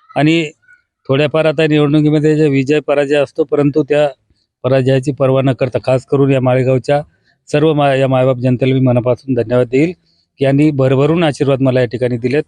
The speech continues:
त्याची उतराई आणि त्या प्रेमाचं, त्या आशीर्वादाचं फलित येणाऱ्या काळामध्ये निश्चित या माळेगावच्या विकास कामासाठी मेळजानोरी असेल, माळेगाव असेल,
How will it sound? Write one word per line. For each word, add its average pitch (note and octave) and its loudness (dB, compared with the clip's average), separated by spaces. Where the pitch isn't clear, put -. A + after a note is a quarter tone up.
त्याची D#3 0
उतराई E3 -2
आणि D3 -2
त्या E3+ 0
प्रेमाचं, D#3 -2
त्या D3+ -2
आशीर्वादाचं D3+ 0
फलित D#3 0
येणाऱ्या C#3+ 0
काळामध्ये C3+ 0
निश्चित C#3+ 0
या D3 0
माळेगावच्या C#3 0
विकास B2+ 0
कामासाठी B2+ -2
मेळजानोरी B2+ 0
असेल, C3+ -2
माळेगाव B2 0
असेल, D3+ -2